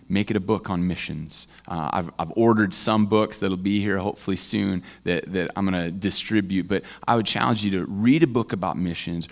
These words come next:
read how God stirred someone's heart through his word to, to go and, and preach the gospel. Um, if you're a podcaster, I just found a podcast this last week, uh, by the International Mission Board. I just looked it up on, uh, on iTunes. It's called Missions History.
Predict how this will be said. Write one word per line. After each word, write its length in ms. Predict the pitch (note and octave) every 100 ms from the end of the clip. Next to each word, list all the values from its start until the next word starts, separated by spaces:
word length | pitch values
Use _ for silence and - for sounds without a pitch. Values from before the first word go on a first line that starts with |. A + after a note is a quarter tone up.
| - -
read 240 | A2+ D3
how 160 | C3 A2+
God 240 | A#2 G2+
stirred 480 | - - C#3 B2+ G2+
someone's 420 | - B2 A2+ G#2
heart 460 | - C3 A#2 G#2+ - - - -
through 260 | A#2 C3+
his 240 | C3+ A#2+ G2
word 560 | G#2 A2+ G#2+ G2 F#2 - - - _ _
to, 180 | - G2+
to 200 | - G2+
go 540 | F#2 G#2 G#2 G2 E2+ - - _ -
and, 220 | F#2+ -
and 160 | F#2+
preach 280 | - F#2+ -
the 80 | F#2+
gospel. 600 | F2 F2+ E2+ - E2 E2 - - -
Um, 140 | G2
if 100 | F#2+
you're 120 | C#3 A2+
a 20 |
podcaster, 1040 | - A#2 B2 B2 C3 C3 - C3+ C3 B2+ -
I 60 |
just 220 | G2+ G#2
found 180 | - G#2+
a 40 | G2
podcast 580 | - G2+ F#2+ G2 F2+
this 160 | G#2 -
last 320 | F#2+ F#2 -
week, 320 | F#2+ F2+ - -
uh, 160 | E2+
by 120 | F2 F2
the 80 |
International 560 | E2+ G2+ G2+ F#2+ G2 G2
Mission 360 | G2 F#2+ G2 F2+
Board. 300 | F2 F2 E2+ - -
I 80 | G2
just 220 | F#2+ -
looked 280 | G2 G2+ -
it 60 |
up 140 | G#2 G2+
on, 180 | F#2+ F2+
uh, 240 | F2 E2+ - -
on 180 | G2+ F#2 -
iTunes. 560 | F#2+ G2 - F2 E2+
It's 100 | D#2
called 220 | - F#2+ F2+
Missions 420 | G2 G2 G#2+ F#2
History. 540 | G2 F2+ - E2+ D#2+